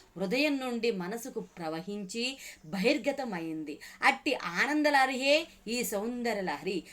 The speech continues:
ప్రతి శ్లోకము అనంత ఆనందామృత మధురము, నర్మ గర్భితమైన అర్ధ పరంపరతో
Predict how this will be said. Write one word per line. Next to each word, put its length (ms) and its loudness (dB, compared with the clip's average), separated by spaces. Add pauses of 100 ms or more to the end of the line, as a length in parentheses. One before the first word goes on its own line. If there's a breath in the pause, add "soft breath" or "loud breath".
(180 loud breath)
ప్రతి 360 0
శ్లోకము 720 2
అనంత 400 0
ఆనందామృత 1080 2
మధురము, 640 0 (680 loud breath)
నర్మ 560 -2
గర్భితమైన 1000 0 (300 loud breath)
అర్ధ 220 -2 (200)
పరంపరతో 960 2